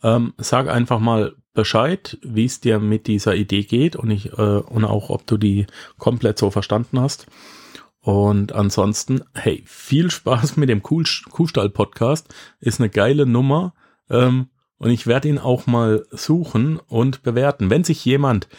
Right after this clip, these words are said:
von den Panzerknackern wirklich für Kuhställe, Milchviehhaltung oder was auch immer interessiert, such den Kuhstall-Podcast mal auf iTunes und gebt ihm eine fünf-Sterne-Bewertung, wenn euch gefällt, was da gesagt wird.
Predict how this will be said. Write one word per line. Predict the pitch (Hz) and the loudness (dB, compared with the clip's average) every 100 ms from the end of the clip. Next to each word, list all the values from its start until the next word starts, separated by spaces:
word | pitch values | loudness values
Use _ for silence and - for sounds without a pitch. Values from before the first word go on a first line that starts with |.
| - - - | -20 -20 -6
von | - 131 | -2 2
den | 123 101 | 2 0
Panzerknackern | - 143 143 107 - 101 - 113 101 80 | -2 -2 -2 -4 -2 -6 -2 -2 0 0
wirklich | 113 147 143 131 | 0 0 -2 -2
für | - 123 - | -2 -2 -2
Kuhställe, | - - 180 - 143 143 | -6 -4 -4 -2 0 2
Milchviehhaltung | 135 147 160 - 127 131 143 147 143 | 2 0 -2 -2 0 0 0 0 -2
oder | 147 147 165 151 | 0 0 0 0
was | 131 147 | -2 0
auch | 139 - | -2 -2
immer | 143 135 131 - - - _ | -2 -2 -4 -8 -20 -20 _
interessiert, | 147 123 - 104 - - 208 175 - - _ _ _ _ _ _ _ | 0 0 2 0 0 -2 0 -2 -4 -10 _ _ _ _ _ _ _
such | - 190 - | -2 0 0
den | 107 101 95 _ _ | -2 0 -2 _ _
Kuhstall-Podcast | - 113 110 101 - - - 101 - | -6 -4 -2 -2 -2 -2 -2 -4 -2
mal | 104 107 131 | -2 0 0
auf | - 95 - | 0 -2 -2
iTunes | 110 113 127 160 170 180 - - - _ | -2 -2 0 0 0 -2 -8 -20 -20 _
und | - 110 117 107 98 | 0 2 4 2 0
gebt | 104 - | -2 0
ihm | 107 | 2
eine | 101 | 2
fünf-Sterne-Bewertung, | - 107 - 110 110 104 95 95 92 101 | 2 0 0 0 0 2 2 2 0 0
wenn | 104 | 0
euch | 95 - | 0 0
gefällt, | 98 101 95 | -2 0 -2
was | 104 | -2
da | - | -2
gesagt | 104 - 123 - - | -2 0 -2 -2 -2
wird. | 101 | -2